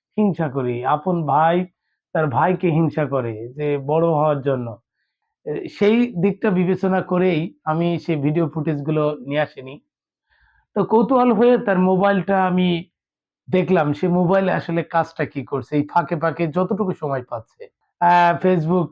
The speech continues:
TikTok, এখন রিল, শর্টস, এইগুলো দেখেই কখন শুরু হয় সময় আর কখন শেষ হয় আমরা কিন্তু বুঝতে পারি না। সে কাজটা করছে দেখেন,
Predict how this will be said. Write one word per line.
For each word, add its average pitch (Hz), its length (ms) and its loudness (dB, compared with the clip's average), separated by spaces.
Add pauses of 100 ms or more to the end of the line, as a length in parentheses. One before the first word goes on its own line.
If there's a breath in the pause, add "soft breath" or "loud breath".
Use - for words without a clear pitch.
TikTok, 170 640 0
এখন 160 320 -2
রিল, 160 300 2
শর্টস, 151 640 -4 (640)
এইগুলো 240 400 4
দেখেই 196 840 2
কখন 208 440 0
শুরু 202 400 0
হয় 190 240 2
সময় 165 480 0 (420)
আর 170 140 0
কখন 196 300 2
শেষ 185 320 -2
হয় 180 80 2
আমরা 165 220 0
কিন্তু 151 200 -2
বুঝতে 160 300 -2
পারি 127 220 -2
না। 131 240 -6
সে 160 200 -10
কাজটা - 440 -2
করছে 165 360 -10
দেখেন, 139 400 -8